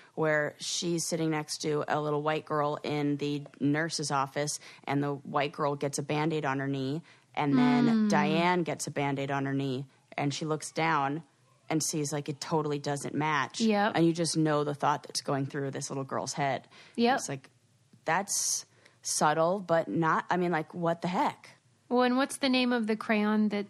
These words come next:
Speaker 2: I think it was Nude all those
Speaker 1: Uh,
Speaker 2: years?
Speaker 1: uh, Flesh.
Speaker 2: Yeah, Flesh crayon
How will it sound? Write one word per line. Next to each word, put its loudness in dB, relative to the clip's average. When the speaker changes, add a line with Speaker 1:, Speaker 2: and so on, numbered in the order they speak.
Speaker 2:
I 0
think -2
it 0
was -2
Nude 2
all 2
those 4
Speaker 1:
Uh, 8
Speaker 2:
years? 2
Speaker 1:
uh, 8
Flesh. 2
Speaker 2:
Yeah, 8
Flesh 4
crayon 4